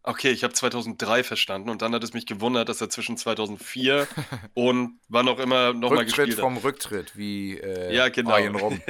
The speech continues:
Speaker 1: <laughs>
Speaker 2: Nee, also
Speaker 1: Also,
Speaker 2: eine
Speaker 1: äh, wie, wie war jetzt die zweite Frage oder die zweite?
Speaker 2: Zweiter Hinweis. Einundachtzig
Speaker 1: Der
Speaker 2: Mal
Speaker 1: zweite
Speaker 2: für
Speaker 1: Hinweis.
Speaker 2: Dortmund gespielt, äh, fünfundzwanzig Tore, fünfzehn Vorlagen.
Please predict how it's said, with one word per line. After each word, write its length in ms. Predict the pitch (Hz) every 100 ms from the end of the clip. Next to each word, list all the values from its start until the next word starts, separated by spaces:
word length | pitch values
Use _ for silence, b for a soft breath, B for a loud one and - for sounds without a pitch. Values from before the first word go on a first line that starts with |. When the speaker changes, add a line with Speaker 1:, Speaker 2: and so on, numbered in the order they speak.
| -
Speaker 1:
<laughs> 200 | - -
Speaker 2:
Nee, 220 | 127 131 B B
also 220 | 123 123
Speaker 1:
Also, 120 | 156
Speaker 2:
eine 180 | 147 160
Speaker 1:
äh, 180 | 151 135
wie, 200 | 175 127
wie 140 | 165
war 100 | 170
jetzt 160 | 165 165
die 80 | 160
zweite 280 | - 151 147
Frage 380 | 151 147 160 147
oder 140 | 139
die 100 | 131
zweite? 260 | - 139 131
Speaker 2:
Zweiter 220 | 113 110
Hinweis. 360 | 123 110 85 -
Einundachtzig 580 | 143 165 160 156 160
Speaker 1:
Der 80 | 135
Speaker 2:
Mal 60 | 147
Speaker 1:
zweite 120 | 147
Speaker 2:
für 40 | 131
Speaker 1:
Hinweis. 140 | 131
Speaker 2:
Dortmund 240 | 147 143 127
gespielt, 680 | 131 - 135 143 143 -
äh, 440 | 110 120 120 117 107
fünfundzwanzig 640 | - 160 151 147 135 127
Tore, 480 | - 143 143 139 143
fünfzehn 480 | - 160 - - 135
Vorlagen. 600 | - 131 110 92 82